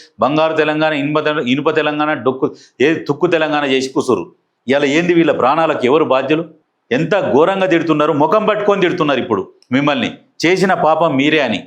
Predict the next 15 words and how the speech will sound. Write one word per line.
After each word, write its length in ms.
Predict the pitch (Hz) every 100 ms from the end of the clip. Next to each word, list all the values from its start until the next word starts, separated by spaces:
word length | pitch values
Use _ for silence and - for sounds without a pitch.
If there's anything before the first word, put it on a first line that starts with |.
| _ _ _ -
చెయ్యక 300 | 156 175 165 - - - _ 123
మూడేళ్లలో 540 | 160 185 190 202 196
మూడు 240 | 170 175 185
వందల 160 | 180
అరవై 200 | 170 170
ఏడు 100 | 170
ప్రమాదాలు, 500 | 147 156 170 175 170
నూట 220 | 165 156 156
ముప్పై 300 | 156 156 151
ఏడు 100 | 147
మంది 220 | 143 139
మృతి. 520 | 135 135 117 98 85 _ _ _ _ -
ఇక 80 | 135
అంటే 540 | 135 165 139 165 151
ఎన్ని 360 | 117 147 175 185